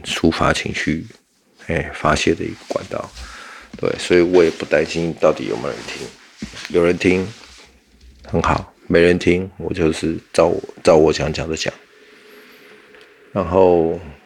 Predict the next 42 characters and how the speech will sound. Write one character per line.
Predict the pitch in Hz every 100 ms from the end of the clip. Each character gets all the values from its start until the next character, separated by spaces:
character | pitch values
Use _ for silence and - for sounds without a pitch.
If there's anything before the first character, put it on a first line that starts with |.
| _ _ _
我 | - 90
现 | -
在 | 98
从 | - -
事 | - - -
影 | 78 78
视 | 76 107 95
产 | - -
业， | 73 73 - - _ _ -
对， | 76 - - _ _ _ _ _ _ _ _ _ -
在 | 95 82
影 | 71 82
视 | - 92
产 | 71 82
业 | 85 87
很 | - 73 85
多 | 82
的 | 85
问 | 82 80
题， | - - 90 - _ _
对， | - - - - _ _ _ _ _ _ _ _ _ _ _ _ - - _ _ _
也 | 95
没 | 90 101
关 | 117 113
系 | - 113
啦， | 101 80
我 | 85
觉 | 85 90
得 | 92 82 82
就 | -
是， | 90 - 85 80 - - _ _ _ _ _ _ - _ _ - -
就 | -
是 | -
干 | - 98 73
掉 | 85 71
嘛， | 73 - -
我 | 53
们 | 76 90 - _ -
做 | 120 90
人 | 92 73 87
总 | - 80
是 | - 92 87